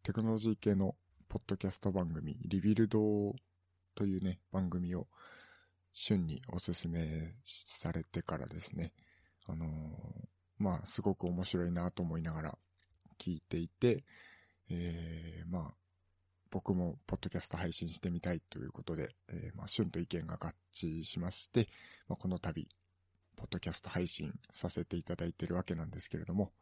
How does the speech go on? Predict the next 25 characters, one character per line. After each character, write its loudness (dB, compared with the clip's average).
ま 6
あ、 8
普 8
段 6
は 0
社 -2
会 4
人 -2
を 2
普 -10
通 -2
に -2
や -2
っ -16
て -2
い -2
て、 2
ま -2
あ、 0
趣 -2
味 4
と -4
し -8
て 0
は、 4